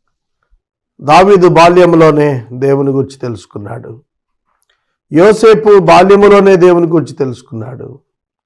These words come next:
సమూయేలు బాల్యములోనే దేవుని గురించి తెలుసుకున్నాడు. Their lives are entirely different. అందుకే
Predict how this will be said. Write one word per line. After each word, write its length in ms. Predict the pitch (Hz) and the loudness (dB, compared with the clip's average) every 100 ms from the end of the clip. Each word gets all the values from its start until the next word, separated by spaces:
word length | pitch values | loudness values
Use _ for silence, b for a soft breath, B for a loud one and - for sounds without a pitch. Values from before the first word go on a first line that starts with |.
| _ _ _ _ _ _ _ | _ _ _ _ _ _ _
సమూయేలు 880 | _ - 165 208 220 208 208 196 190 | _ -4 0 4 6 6 6 4 4
బాల్యములోనే 760 | 165 156 175 190 202 202 208 208 | 2 2 4 4 4 4 4 4
దేవుని 340 | 175 185 175 | 4 2 2
గురించి 760 | 165 170 - - 165 160 156 - - _ - | 0 -2 -4 -2 -2 0 -4 -8 -20 _ -6
తెలుసుకున్నాడు. 720 | 131 113 - 104 - - _ _ _ _ _ _ _ _ _ _ - | -6 -6 -16 -18 -16 -18 _ _ _ _ _ _ _ _ _ _ -6
Their 280 | 143 143 156 | -2 0 4
lives 280 | 208 233 156 | 4 2 0
are 340 | - 175 160 | -2 0 2
entirely 600 | 165 135 - 175 156 143 | 0 -4 -2 0 0 -4
different. 600 | 123 113 - - - _ _ _ _ _ _ _ _ _ _ _ _ _ _ _ _ _ _ _ _ _ _ _ 143 | -8 -12 -16 -20 -20 _ _ _ _ _ _ _ _ _ _ _ _ _ _ _ _ _ _ _ _ _ _ _ -8
అందుకే 600 | 151 143 156 135 127 | -6 -2 -2 -2 -8